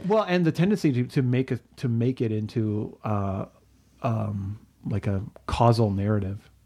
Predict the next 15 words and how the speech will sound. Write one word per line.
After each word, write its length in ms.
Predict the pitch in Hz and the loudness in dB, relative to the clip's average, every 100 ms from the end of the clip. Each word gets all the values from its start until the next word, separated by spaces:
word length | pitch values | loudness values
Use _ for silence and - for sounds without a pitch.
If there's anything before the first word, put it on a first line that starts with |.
| _ _ _ _ _ _ _ _ _ | _ _ _ _ _ _ _ _ _
I 100 | 131 | 0
didn't, 340 | 110 110 - - | 2 2 -4 -6
sorry, 240 | 117 104 | -2 2
I 40 | 101 | 2
used 300 | 104 120 110 | 6 6 6
the 80 | 107 | 4
darn 280 | 110 104 101 | 6 6 4
word 240 | 107 101 | 4 2
to 100 | 110 | 0
def-, 180 | 98 - | -2 -2
to 60 | 101 104 | -4 0
define 380 | 98 92 107 98 | -2 0 0 0
the 60 | 98 | 0
word, 260 | 98 98 | 0 0
but 200 | - 113 | 0 -2